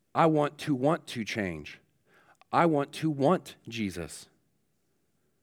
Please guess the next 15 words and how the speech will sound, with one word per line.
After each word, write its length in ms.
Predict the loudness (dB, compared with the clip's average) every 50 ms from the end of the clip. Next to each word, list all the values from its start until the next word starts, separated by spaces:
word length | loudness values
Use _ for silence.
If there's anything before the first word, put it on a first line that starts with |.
| _ _ _ _ _ _ _ _ _ _ 2
And 100 | 4 4
it 160 | 4 4 2
could 300 | 0 4 4 4 4 4
be, 260 | 4 4 6 6 4 2
it 240 | 2 0 -2 -2
could 320 | -2 4 8 8 8 8 6
be 300 | 2 4 4 4 4 4
the 220 | 2 0 -2 0
areas, 580 | 2 2 4 4 4 4 4 4 4 0 -2 -6 -16 -20 -20 -20 _ _ _ _ _ _ _ _ _ 2
the 140 | 2 4 4
areas 380 | 6 6 10 10 10 8 6
where 140 | 2 -2 -2
you 140 | 0 -2 -2
feel 260 | -2 0 0 0 0
apathetic, 800 | 0 -4 -4 -4 -6 -10 -2 -2 0 0 -2 -4 -10 -16 -20 -20